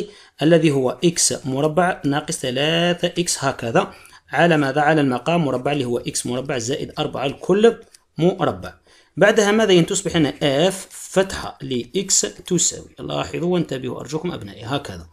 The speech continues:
عندنا هذا في هذا يصبح لنا اثنان إكس مكعب، عفوا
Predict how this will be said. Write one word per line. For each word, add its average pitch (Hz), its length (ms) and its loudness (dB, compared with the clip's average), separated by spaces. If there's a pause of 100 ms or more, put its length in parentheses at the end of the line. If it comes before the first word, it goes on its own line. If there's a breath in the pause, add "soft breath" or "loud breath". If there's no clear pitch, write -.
(520 loud breath)
عندنا 220 280 6
هذا 202 320 6
في 185 160 2
هذا 156 160 4
يصبح 143 260 -2
لنا 139 280 0
اثنان 170 840 2
إكس - 280 0 (100)
مكعب، 160 640 0
عفوا 165 320 -2